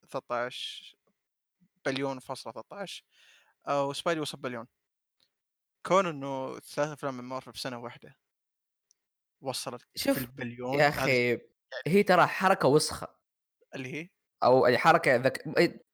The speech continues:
Speaker 2: ذكية خلينا نقول.
Speaker 1: إمم.
Speaker 2: إنه قاعدين يثبتوا الفان بيس، ما أدري لو فاهمني والّا لأ.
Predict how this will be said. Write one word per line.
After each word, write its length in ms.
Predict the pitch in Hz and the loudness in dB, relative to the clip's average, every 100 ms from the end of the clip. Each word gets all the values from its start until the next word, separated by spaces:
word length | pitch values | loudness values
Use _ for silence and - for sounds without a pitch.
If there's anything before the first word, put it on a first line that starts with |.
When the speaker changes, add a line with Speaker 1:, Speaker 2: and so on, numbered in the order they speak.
| - 156 | -8 -2
Speaker 2:
ذكية 380 | 151 175 135 | 0 4 4
خلينا 220 | 110 123 113 | 4 2 2
نقول. 340 | 113 107 - _ _ _ _ - | 0 -2 -6 _ _ _ _ -16
Speaker 1:
إمم. 140 | 147 | 0
Speaker 2:
إنه 840 | 135 143 143 143 143 139 135 131 127 - _ _ _ _ _ _ _ _ - 123 | 2 4 4 4 6 8 8 8 6 2 _ _ _ _ _ _ _ _ -6 6
قاعدين 600 | 143 151 156 214 226 247 165 | 6 6 4 6 8 6 6
يثبتوا 560 | 160 208 196 185 165 | 4 4 4 2 2
الفان 320 | 135 143 135 | 2 4 2
بيس، 360 | 117 113 - - | 4 2 0 -2
ما 80 | 135 | 2
أدري 140 | 131 | 6
لو 80 | 123 | 4
فاهمني 300 | 147 131 120 | 4 2 2
والّا 160 | 110 113 | 0 -2
لأ. 240 | 110 - | -4 -8